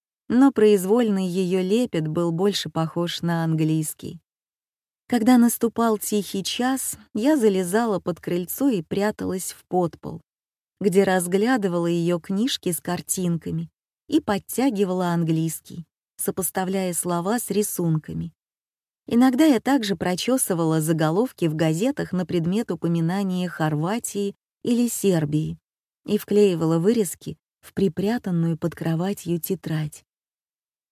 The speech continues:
Если Лоре удавалось выудить меня наружу, она немного повышала голос, будто я не понимала, потому что плохо слышала. Английский я учила с первого класса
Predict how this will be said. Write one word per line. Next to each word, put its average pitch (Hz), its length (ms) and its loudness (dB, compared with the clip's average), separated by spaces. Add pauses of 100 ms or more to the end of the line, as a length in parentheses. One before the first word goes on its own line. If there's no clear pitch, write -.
Если 202 300 4
Лоре 202 380 6
удавалось 180 680 0
выудить 180 580 2
меня 180 320 0
наружу, 185 540 -2 (540)
она 285 180 4
немного 190 500 2
повышала 226 680 2
голос, 160 540 0 (360)
будто 202 300 -2
я 190 160 2
не 190 140 -2
понимала, 208 640 0 (340)
потому 208 320 0
что - 200 -6
плохо 220 460 0
слышала. 170 720 -4 (800)
Английский 233 560 2
я 202 240 4
учила 208 420 0
с - 80 -6
первого 185 480 -2
класса 147 540 -2